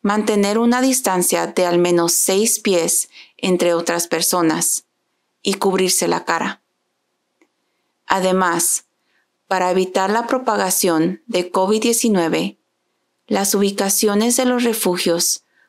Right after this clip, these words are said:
pueden cambiar de ubicación en comparación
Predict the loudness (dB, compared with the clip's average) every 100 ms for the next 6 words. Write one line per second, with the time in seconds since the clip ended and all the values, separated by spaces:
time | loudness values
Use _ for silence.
0 | _ -2 0 0 0 0 2 2 0 0
1 | 0 0 -2 -2 0 0 2 0 -4 _
2 | _ _ _ -4 -2 0 0 0 0 0
3 | -2 0 0 2 0